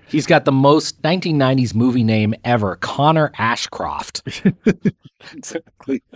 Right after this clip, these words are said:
Speaker 2: Connor Ashcroft,
Speaker 1: Played
Speaker 2: who's
Speaker 1: by John Allen Nelson.
Speaker 2: who is
Speaker 1: Yeah.
Speaker 2: also the screenwriter, and
Speaker 1: Ah.
Speaker 2: which, uh, which is maybe, or one of the screenwriters. There's three, uh, um, there's, there's a couple of names attached. Max Strom is, is another,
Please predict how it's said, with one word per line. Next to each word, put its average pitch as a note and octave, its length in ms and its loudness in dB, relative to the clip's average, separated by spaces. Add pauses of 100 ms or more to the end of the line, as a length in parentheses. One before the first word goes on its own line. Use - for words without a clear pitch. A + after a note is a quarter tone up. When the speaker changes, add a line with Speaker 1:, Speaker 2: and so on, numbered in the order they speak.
(300)
Speaker 2:
Connor E3+ 260 -2
Ashcroft, B2+ 520 2
Speaker 1:
Played C3 180 4
Speaker 2:
who's A#2+ 60 -8
Speaker 1:
by A2+ 260 4
John A2+ 360 2
Allen G#2+ 300 0
Nelson. G2 400 -4
Speaker 2:
who C3 160 -2
is F#3+ 100 0
Speaker 1:
Yeah. F#3 60 -4
Speaker 2:
also C4+ 300 0
the C#4 100 -2
screenwriter, A2+ 840 0 (120)
and B2 500 0
Speaker 1:
Ah. B3+ 380 -2
Speaker 2:
which, C#3 340 -4
uh, C3 260 4
which C3 200 -2
is B2 160 -2
maybe, D3+ 640 2
or A#2 160 0
one C#3 160 2
of C#3+ 80 0
the G#2+ 100 -8
screenwriters. F#2 380 -6
There's G#2+ 160 -4
three, B2+ 360 -4 (380)
uh, G2+ 260 -12 (420)
um, G#2 340 -2
there's, G#2+ 180 -6
there's G2 200 -10
a - 40 -8
couple - 220 -4
of G2+ 60 -2
names F#2+ 200 -4
attached. F2+ 440 -8
Max G#2 260 -4
Strom G2 460 -6
is, F2 160 -12
is G2 180 -12
another, F2+ 400 -8